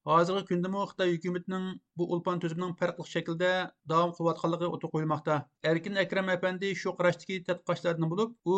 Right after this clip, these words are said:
ulpon tuzumi, xonliq tuzum qatorliqlar hozirgi strategik holda Xitoy olimlari tarafidan suiiste'mol qilinib, Xitoyning, ya'ni Shi Jinpingning dunyoni boshqarish va ta'sir doirini kengaytirish uchun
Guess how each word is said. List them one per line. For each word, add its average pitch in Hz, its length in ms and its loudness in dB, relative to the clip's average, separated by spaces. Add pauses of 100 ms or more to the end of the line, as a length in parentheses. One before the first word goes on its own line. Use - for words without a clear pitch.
(100)
ulpon 180 400 2
tuzumi, 170 400 2 (400)
xonliq 185 420 0
tuzum 180 240 -4
qatorliqlar 180 680 2 (180)
hozirgi 175 440 2
strategik 180 600 0
holda 175 300 4 (140)
Xitoy 180 260 0
olimlari 170 380 2
tarafidan 175 420 0 (220)
suiiste'mol 175 520 0
qilinib, 202 300 -2 (180)
Xitoyning, 190 540 2 (260)
ya'ni 170 240 2
Shi 165 160 0
Jinpingning 180 480 -2
dunyoni 175 320 2
boshqarish 165 640 2 (140)
va 170 120 2
ta'sir 170 400 0
doirini 175 300 4
kengaytirish 170 340 0
uchun 208 220 -2